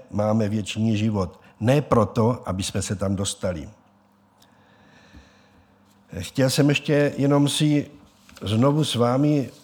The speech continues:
uvědomit, že ten znovuzrozený křesťan je opravdu to mistrovské boží dílo.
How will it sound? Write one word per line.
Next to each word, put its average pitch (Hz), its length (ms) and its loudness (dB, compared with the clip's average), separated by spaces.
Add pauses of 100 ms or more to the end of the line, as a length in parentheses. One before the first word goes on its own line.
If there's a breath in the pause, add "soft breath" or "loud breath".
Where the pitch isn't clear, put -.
uvědomit, 139 680 2
že 123 500 4 (440)
ten 113 220 2
znovuzrozený 120 880 2
křesťan 95 840 -2 (460 loud breath)
je 104 300 0 (800)
opravdu 135 460 0
to 120 200 -2
mistrovské 117 840 -2
boží 104 380 -4
dílo. 98 440 -4